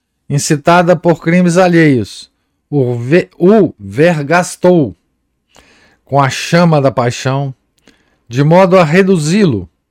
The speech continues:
ao, abre aspas, último dos homens, um homem de dores, Isaías cinquenta e três, três, que se fará com a madeira seca, isto é,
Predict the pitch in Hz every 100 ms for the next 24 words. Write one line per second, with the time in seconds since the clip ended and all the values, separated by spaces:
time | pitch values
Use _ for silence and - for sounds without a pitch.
0 | _ _ _ _ _ _ _ _ _ _
1 | _ - 156 170 175 160 - - 110 123
2 | 143 165 156 - 127 - 175 208 - 156
3 | 156 127 113 131 160 156 156 - - _
4 | _ _ _ - 139 139 131 127 120 147
5 | 143 180 170 151 - - 127 131 120 117
6 | 113 110 101 101 110 98 104 104 - -
7 | 151 160 - - _ _ _ _ _ _
8 | _ _ _ - 262 - 233 - 208 160
9 | 180 196 175 _ 151 165 160 151 185 180
10 | - 185 220 - 135 104 85 _ _ _
11 | _ _ _ _ _ _ _ _ _ _
12 | - - 139 139 180